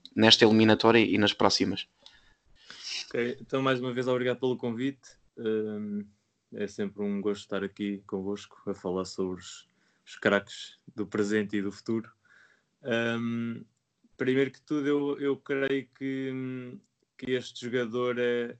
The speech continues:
Speaker 2: é uma, é um abre-olhos para grande parte dos clubes na Europa, uma vez que é, vem de um campeonato, eh, digamos que periférico, mas que começa a ganhar o seu,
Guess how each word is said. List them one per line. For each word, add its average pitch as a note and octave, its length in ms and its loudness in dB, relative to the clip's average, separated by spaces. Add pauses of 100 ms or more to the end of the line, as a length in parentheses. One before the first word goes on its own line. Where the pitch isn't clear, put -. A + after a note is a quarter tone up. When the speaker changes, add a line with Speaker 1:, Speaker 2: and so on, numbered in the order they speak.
Speaker 2:
é A#2 160 -8
uma, A2+ 500 -6
é A#2+ 80 -6
um A#2 140 -2
abre-olhos A#2 540 -2
para A#2 260 -6
grande A2+ 380 -6
parte A2 300 -6 (500)
dos A2 180 -14
clubes A2+ 340 -6
na A2+ 120 -2
Europa, A#2+ 600 -2 (360)
uma A#2 180 -4
vez A#2 220 -6
que B2+ 100 -6
é, A#2 80 -4
vem A#2+ 160 -2
de A#2+ 60 0
um A2+ 80 -4
campeonato, A2+ 640 -4 (640)
eh, G#2 220 -4
digamos A2 520 -6
que G#2+ 640 -4 (240)
periférico, A#2+ 680 -2
mas A#2 180 -6
que - 320 -8
começa A#2+ 360 -4
a A2+ 60 0
ganhar A2+ 440 -2 (460)
o A#2+ 100 -12
seu, A2+ 800 -6